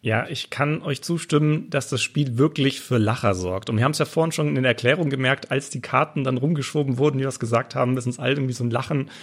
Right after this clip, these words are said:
aufs Gesicht gezaubert worden. Mein Problem ist allerdings auch, dass das Spiel halt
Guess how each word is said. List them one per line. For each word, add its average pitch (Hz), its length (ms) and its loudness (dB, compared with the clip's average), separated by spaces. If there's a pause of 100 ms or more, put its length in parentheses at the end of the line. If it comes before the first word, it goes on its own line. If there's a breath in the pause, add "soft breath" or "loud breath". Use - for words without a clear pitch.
(540 loud breath)
aufs 120 240 -2
Gesicht 147 280 0
gezaubert 123 480 0
worden. 120 340 2 (1120 soft breath)
Mein 160 200 4
Problem 156 260 4
ist 151 120 0
allerdings 143 340 2
auch, 123 200 2
dass 135 160 0
das 143 160 0
Spiel 175 380 -2
halt 165 320 0